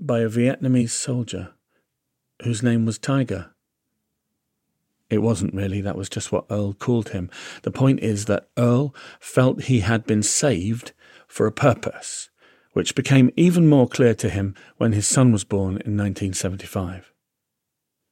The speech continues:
The child was registered as Eldrick Tont Woods by his mum, who made the first name up and took the second from Thailand, the land of her birth. Earl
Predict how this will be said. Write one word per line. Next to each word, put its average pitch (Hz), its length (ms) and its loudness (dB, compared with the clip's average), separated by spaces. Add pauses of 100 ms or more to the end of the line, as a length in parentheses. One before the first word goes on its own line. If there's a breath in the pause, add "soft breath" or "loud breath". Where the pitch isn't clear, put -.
(500)
The 117 80 2
child 160 400 6
was 131 240 4
registered 131 520 4
as 98 160 -4 (120)
Eldrick 135 480 4
Tont 120 320 0
Woods 104 340 -2
by 98 160 -4
his 98 180 -6
mum, 101 320 0 (380 loud breath)
who 110 100 -2
made 110 160 2
the 95 60 -4
first 135 320 4
name 101 180 2
up 113 200 0
and 95 120 -4
took - 160 -6
the 104 80 -8
second 120 400 -2
from 101 240 -4
Thailand, 95 800 -4
the 95 80 -4
land 95 220 -4
of 92 100 -12
her 101 100 -8
birth. - 460 -12 (500)
Earl 135 420 4